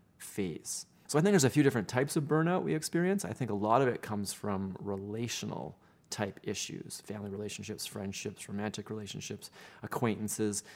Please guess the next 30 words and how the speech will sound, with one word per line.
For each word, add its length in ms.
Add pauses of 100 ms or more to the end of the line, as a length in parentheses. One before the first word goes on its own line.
(100)
just 260
people 440
in 120
our 140
lives. 680
It 100
seems 240
like 280 (800)
this 200
is 160
one 240
area 300
we 100
can 100
get 240
really 240
burned 320
out 220
in. 320 (160)
I 60
think 160
a 40
lot 220
of 80
it 160 (540)
is 440
due 280
to 120
cultural 680 (160)
reasons 640